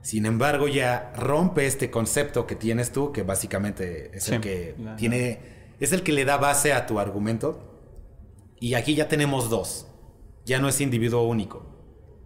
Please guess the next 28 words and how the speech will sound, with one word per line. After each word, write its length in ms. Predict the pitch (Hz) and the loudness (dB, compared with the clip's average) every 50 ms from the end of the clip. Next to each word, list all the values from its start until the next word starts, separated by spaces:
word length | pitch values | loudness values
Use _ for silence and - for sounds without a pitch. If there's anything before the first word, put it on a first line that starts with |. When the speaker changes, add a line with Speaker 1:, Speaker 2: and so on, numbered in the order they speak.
| - - | -14 -14
Speaker 2:
Y 100 | 120 - | -12 -10
sería 340 | - 110 110 107 104 104 | -6 -4 -2 0 0 0
Speaker 1:
¿Sigue 260 | 104 - 127 113 117 - | 0 0 2 2 4 4
siendo 280 | - 123 120 117 - | 4 4 4 2 2
persona 480 | - 98 - - 131 139 156 185 185 127 | 2 2 2 2 2 2 2 2 0 0
o 80 | 107 | -2
qué? 340 | - 107 98 90 85 87 - - - - - - - - - | -2 -4 -6 -6 -6 -8 -14 -18 -20 -20 -20 -20 -20 -8 0
Speaker 2:
Eh, 360 | 151 147 139 139 135 - - - | 2 4 4 4 4 0 -2 0
la 200 | 170 143 143 143 | 4 4 6 6
respuesta 420 | 139 135 - - 202 202 202 240 | 4 2 2 2 2 2 2 2
es 80 | 226 - | 0 2
que 100 | - 165 | -2 -2
sí, 320 | - - - 170 196 - - - - | -2 0 -2 -2 -2 -4 -8 -8 0
y 80 | - 135 | 2 4
la 120 | 123 117 | 4 4
explicación, 880 | 113 - - - 131 123 - 127 113 - - 156 160 175 202 202 190 - - 160 147 131 | 2 0 -2 -2 -2 0 2 2 0 0 2 0 2 2 2 0 -2 -6 -6 -4 0 2
de 80 | 143 | 2
hecho, 200 | 139 - 202 190 | 2 2 0 0
se 300 | 160 165 - - - 131 | 0 -2 -6 -4 -4 0
puede 220 | - 139 143 147 147 | 2 4 4 6 6
dar 180 | 147 143 143 | 4 4 4
de 60 | 147 | 2
manera 240 | 139 123 120 123 131 | 2 2 4 4 4
más 120 | 135 135 139 | 4 2 2
sencilla 340 | 139 131 - 135 131 131 123 | 2 2 2 4 2 4 4
con 80 | 120 | 2
otro 200 | 117 110 120 120 | 0 0 0 0
caso, 380 | - 127 120 - 143 147 160 | 0 0 0 0 0 -2 -2